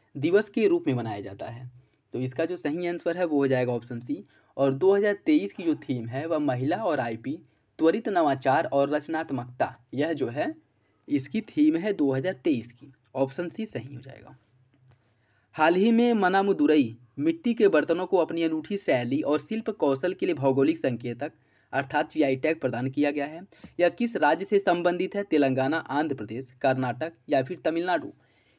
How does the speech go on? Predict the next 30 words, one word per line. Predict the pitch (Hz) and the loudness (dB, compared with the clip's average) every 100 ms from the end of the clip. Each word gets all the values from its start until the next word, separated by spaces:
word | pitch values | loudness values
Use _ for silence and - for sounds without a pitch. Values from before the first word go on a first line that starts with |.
| _ | _
इसका | 165 165 226 | -2 2 2
जो | 233 | 2
सही | 190 185 185 | 0 0 2
आंसर | 139 131 131 | 0 0 -2
है | 160 | 2
वो | 165 | 4
हो | 151 | 4
जाएगा | 143 143 139 | 4 4 2
ऑप्शन | 131 123 | 0 -6
डी। | 120 - _ - | -6 -12 _ -6
यह | 147 | -2
तमिलनाडु | 143 147 143 131 131 143 | 2 4 4 4 2 0
का | 131 127 196 _ _ _ _ - | -4 -12 -16 _ _ _ _ -2
मिट्टी | 147 131 214 | -2 -2 -2
का | 202 175 | 0 4
बर्तन | 139 117 165 | 2 0 -4
है | 165 | -4
जिसे | 170 175 156 | -6 -6 -6
हाल | 123 131 | -2 -2
ही | 135 175 | -2 -2
में | 147 | -2
जीआई | 127 131 123 | 0 -2 -2
टैग | 123 143 160 | -2 -4 0
या | 147 | 0
भौगोलिक | 131 127 131 151 | 0 0 0 -2
संकेतक | - 123 117 117 165 | -4 -8 -6 -8 -8
प्रदान | 117 117 113 | -10 -10 -14
किया | - 104 | -14 -14
गया | - 123 | -14 -14
है। | 127 | -14